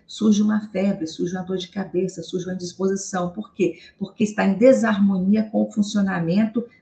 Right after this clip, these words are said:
natural da máquina. O natural não é o normal, é diferente, né? O normal é aquilo que a gente vê por aí. "Ah, é, Adriana, é normal se falar assim hoje em dia", mas talvez não seja natural,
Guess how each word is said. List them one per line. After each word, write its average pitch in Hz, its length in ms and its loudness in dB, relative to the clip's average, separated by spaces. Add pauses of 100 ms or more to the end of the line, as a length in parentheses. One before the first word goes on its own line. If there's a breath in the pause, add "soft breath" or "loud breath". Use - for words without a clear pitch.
natural 202 880 2
da 220 120 -4
máquina. 165 560 -6 (480 loud breath)
O 202 100 4
natural 214 580 6
não 226 200 6
é 220 80 4
o 220 80 2
normal, 185 480 2
é 165 60 0
diferente, 170 760 -2
né? 175 260 -4 (260 loud breath)
O 180 80 0
normal 185 720 2 (160)
é 180 80 0
aquilo 185 260 -2
que 262 80 -2
a 254 40 4
gente 262 200 4
vê 240 140 4
por 247 240 0
aí. 202 280 2 (180)
"Ah, 254 460 2
é, 190 200 -4
Adriana, 175 440 0
é 208 40 6
normal 233 540 4
se 196 140 -4
falar 175 320 -2
assim 170 320 -6
hoje 175 220 -2
em 196 120 2
dia", 156 500 -2 (300 soft breath)
mas 196 220 2
talvez 185 360 0
não 190 120 -4
seja 185 280 -4
natural, 185 640 -6